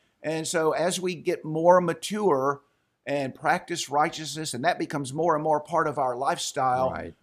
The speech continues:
Speaker 1: we should get better at it.
Speaker 2: I love
Speaker 1: So,
Speaker 2: that. Yeah,
Speaker 1: uh,
Speaker 2: I, I, I sometimes I talk about habits of obedience. You know, we need to develop those and get rid of the habits of disobedience,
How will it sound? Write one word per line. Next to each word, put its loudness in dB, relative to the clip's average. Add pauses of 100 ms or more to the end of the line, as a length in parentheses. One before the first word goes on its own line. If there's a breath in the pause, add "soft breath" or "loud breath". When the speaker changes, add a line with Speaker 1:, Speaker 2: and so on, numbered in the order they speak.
(140)
Speaker 1:
we 0
should 0
get -4
better 2
at -2
it. -14
Speaker 2:
I -4
love -2
Speaker 1:
So, -2
Speaker 2:
that. -10 (340)
Yeah, -8
Speaker 1:
uh, -4
Speaker 2:
I, -10
I, -12
I -8
sometimes -10
I -8
talk -8
about -12
habits -6
of -6
obedience. -6
You -16
know, -12
we -6
need -6
to -14
develop -6
those -8
and -12
get -4
rid 2
of -2
the -10
habits -2
of -16
disobedience, -6